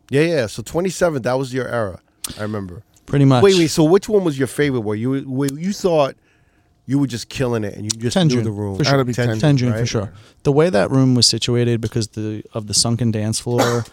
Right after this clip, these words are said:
Speaker 2: <coughs> the surrounding tables, there was, like, this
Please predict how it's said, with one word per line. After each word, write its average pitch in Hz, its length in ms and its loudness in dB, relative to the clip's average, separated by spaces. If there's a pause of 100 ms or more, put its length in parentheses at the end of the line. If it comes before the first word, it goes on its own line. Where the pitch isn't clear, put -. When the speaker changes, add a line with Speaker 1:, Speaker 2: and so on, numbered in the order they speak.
(120)
Speaker 2:
<coughs> - 200 -20
the 120 100 -6
surrounding 117 1040 0 (160)
tables, 160 800 0 (360)
there 123 220 2
was, 123 220 2
like, 113 180 -2
this 113 460 -2